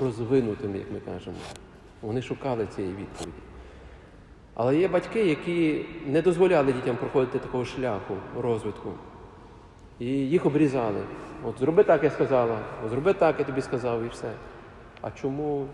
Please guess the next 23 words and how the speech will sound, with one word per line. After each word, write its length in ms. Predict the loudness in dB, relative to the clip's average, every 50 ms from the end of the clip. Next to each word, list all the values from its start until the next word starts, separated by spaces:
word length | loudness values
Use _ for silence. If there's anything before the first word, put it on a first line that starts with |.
| -10 -10 -6
як? 240 | -6 -4 -6 -6 -8 -12 -14 -16 -16 -18 -20 -20 -20 -20 -20 -20 -20 -20 -20 -20 -20 -20 -20 -20 -20 -20 -20 -20 -20 -20 -20 -20 -20 -20 -20 -20 -20 -20 -20 -20 -20 -20 -20
Таке 200 | -14 -8 -6 -4
враження, 360 | -2 -2 -2 -2 -2 -2 -2
ніби 240 | -2 -2 -2 -4 -6 -8 -10 -14 -16 -10 -4
перетворили 480 | -2 0 0 0 0 0 2 4 2 2
свою 220 | 2 0 -2 0
дитину 320 | 0 0 0 2 2 0 0
в 20 |
якийсь 240 | 0 -2 -6 -4 -2
механізм, 480 | -2 0 2 2 4 4 4 2 0 -2 -4 -6 -8 -8
якому 320 | -6 -4 -2 0 0 0 0
ти 100 | -2 -2
задаєш 320 | -2 0 0 2 0 0
програму, 580 | -2 -2 -2 -2 0 0 0 0 0 0 0 0
і 80 | 0
він 120 | 0 0 0
виконує 480 | -2 -4 -4 -4 -4 -4 -4 -4 -8
її. 260 | -8 -10 -10 -12 -14 -16 -16 -18 -20 -20 -20 -20 -20 -20 -20 -20 -20 -20 -20 -20 -20 -20 -20 -20 -20 -20 -20 -20 -20 -8 -2
Але 220 | 0 2 2 4
ми 120 | 4 4 4
є 120 | 4 2
живі 300 | 2 0 0 0 0 0
істоти. 440 | -2 -2 -4 -4 -4 -4 -4 -6